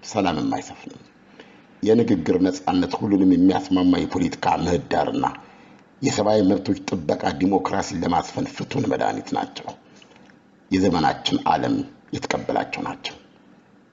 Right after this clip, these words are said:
የዲሞክራሲን ችግኝ ዘርቶ ፍሬውን ለማየት ለዓመታት ጥበቃ ማድረግ አያስፈልግም።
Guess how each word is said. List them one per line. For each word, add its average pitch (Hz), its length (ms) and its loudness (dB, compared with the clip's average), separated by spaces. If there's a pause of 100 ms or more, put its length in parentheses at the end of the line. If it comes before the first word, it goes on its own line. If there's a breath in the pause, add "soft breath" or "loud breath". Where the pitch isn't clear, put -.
(120)
የዲሞክራሲን 98 680 2
ችግኝ 85 360 0
ዘርቶ - 360 -2
ፍሬውን 127 420 0
ለማየት 78 420 -2 (440 loud breath)
ለዓመታት - 540 2
ጥበቃ - 300 -2 (100)
ማድረግ - 320 -2
አያስፈልግም። - 640 -4